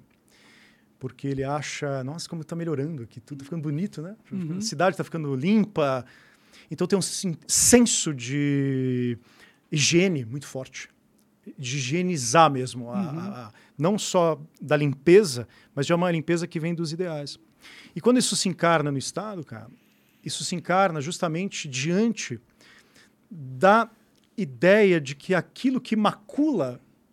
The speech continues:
Speaker 1: esse programa, ele é o inimigo. Então, aquilo que é a mancha, ele precisa ser destruído.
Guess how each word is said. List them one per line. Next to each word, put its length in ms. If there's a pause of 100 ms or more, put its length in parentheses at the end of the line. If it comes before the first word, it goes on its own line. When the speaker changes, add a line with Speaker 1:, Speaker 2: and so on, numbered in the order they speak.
(280)
Speaker 1:
esse 240
programa, 720 (440)
ele 220
é 40
o 60
inimigo. 440 (520)
Então, 200
aquilo 300
que 280
é 240 (500)
a 100
mancha, 640 (800)
ele 120
precisa 200
ser 80
destruído. 420